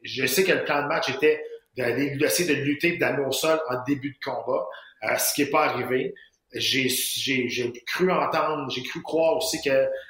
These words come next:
on n'était pas satisfait de, de la manière qu'il avait approché le combat parce qu'il y avait eu beaucoup trop, justement, d'improvisation,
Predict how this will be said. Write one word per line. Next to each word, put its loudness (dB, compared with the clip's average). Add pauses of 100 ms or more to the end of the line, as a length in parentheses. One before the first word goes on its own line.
(320)
on -2
n'était -2
pas 0
satisfait 0
de, 2
de -2
la -2
manière -4
qu'il -6
avait 0
approché 0
le -4
combat -2
parce -4
qu'il 0
y 0
avait -2 (100)
eu -2 (100)
beaucoup -4
trop, -2 (240)
justement, 0
d'improvisation, 2